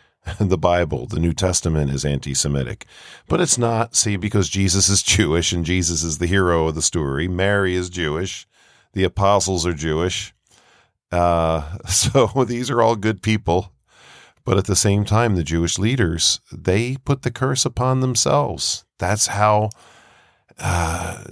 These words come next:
driven they were to defeat Jesus and put him to death. So they take on themselves this great responsibility of the death of the Messiah,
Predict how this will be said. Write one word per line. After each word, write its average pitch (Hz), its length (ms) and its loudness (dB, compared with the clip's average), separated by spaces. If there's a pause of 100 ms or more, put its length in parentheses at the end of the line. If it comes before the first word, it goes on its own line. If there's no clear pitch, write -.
(120)
driven 104 640 2
they 76 200 2
were 60 440 -6 (100)
to - 140 -8
defeat 90 400 -4
Jesus 76 480 -2
and 73 120 -4
put 76 200 -2
him 76 160 -2
to 69 100 -4
death. - 460 -4 (1300)
So 98 500 2 (460)
they 101 160 2
take 123 420 -2 (120)
on 101 300 0
themselves 90 800 0
this 85 220 -2
great 85 360 0
responsibility 78 1200 -2
of 71 240 -2
the 73 100 -2
death 85 320 0
of 76 180 0
the 73 80 -4
Messiah, 71 720 0